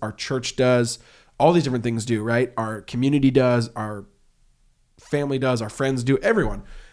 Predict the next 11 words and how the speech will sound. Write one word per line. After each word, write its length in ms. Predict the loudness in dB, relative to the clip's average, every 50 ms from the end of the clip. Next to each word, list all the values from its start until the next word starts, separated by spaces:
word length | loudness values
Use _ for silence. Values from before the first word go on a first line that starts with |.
| -6 -2
But, 120 | 0 0
but 380 | 0 0 2 2 2 2 2 -2
God, 520 | 0 2 4 4 4 4 2 -2 -4 -8 -10
according 340 | -12 -10 -6 -4 -4 -4 -4
to 60 | -6
Scripture, 400 | -6 -2 0 0 0 0 0 0
has 160 | 0 0 -2
given 320 | 0 -2 0 0 -2 -4 -6 -10 _ _ _ _ -4
every, 200 | -2 0 0 0 -2 0 0
and 180 | 0 0 0 2 2
our, 280 | 4 4 4 0 -6